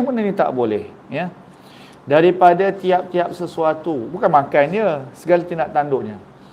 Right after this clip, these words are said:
Iaitu adalah yang dikendaki di sini daripada makan dan minuman, pakaian dan perkataan. Itu mana wara'. Wara' adalah orang yang memeriksa. Menilik ni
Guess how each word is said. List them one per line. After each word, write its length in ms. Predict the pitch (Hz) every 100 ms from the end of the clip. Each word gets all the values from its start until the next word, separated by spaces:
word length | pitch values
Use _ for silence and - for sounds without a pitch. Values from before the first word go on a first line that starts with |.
| - -
Iaitu 320 | 131 156 156 185
adalah 320 | 170 180 170
yang 80 | 165
dikendaki 600 | - 156 143 147 190 180
di 80 | 151
sini 300 | 165 156 180 190
daripada 560 | 160 147 151 143 165
makan 640 | 165 151 143 143 - 180 170
dan 240 | 156 147
minuman, 480 | 143 143 143 165 185
pakaian 480 | 180 147 156 160 190
dan 160 | 175
perkataan. 560 | 170 156 143 123 113 95 - -
Itu 80 | 151
mana 240 | 208 208 202
wara'. 320 | 196 180 - - - - - - - - - - -
Wara' 560 | 123 143 160 226 202 180
adalah 480 | 156 160 196 202 170
orang 640 | 156 156 170 190 214 208
yang 400 | 175 175 190 202 180
memeriksa. 1120 | 180 185 180 175 175 170 170 - - 160 113
Menilik 400 | 139 202 214
ni 80 | 185